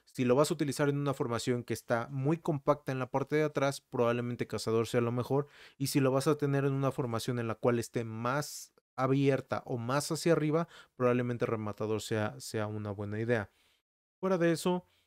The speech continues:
podrías darle incluso halcón para mejorar tiros largos, tirador, también podría ser otra opción para mejorar esa parte,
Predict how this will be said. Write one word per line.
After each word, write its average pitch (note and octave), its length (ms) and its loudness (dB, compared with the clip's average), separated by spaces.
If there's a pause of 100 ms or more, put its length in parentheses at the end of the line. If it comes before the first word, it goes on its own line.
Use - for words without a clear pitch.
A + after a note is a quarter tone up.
(320)
podrías C3 280 2
darle B2 200 4
incluso A#2 320 -2
halcón D3 460 2
para A2+ 180 2
mejorar G#2+ 340 -2
tiros A2 280 -6
largos, B2 720 0 (400)
tirador, B2 720 2
también G#2+ 300 -8
podría A2 280 -2
ser A2 200 -4
otra G#2+ 160 -6
opción A2 240 -8
para G#2 160 -4
mejorar A2 400 -4
esa B2 180 -6
parte, C#3 400 2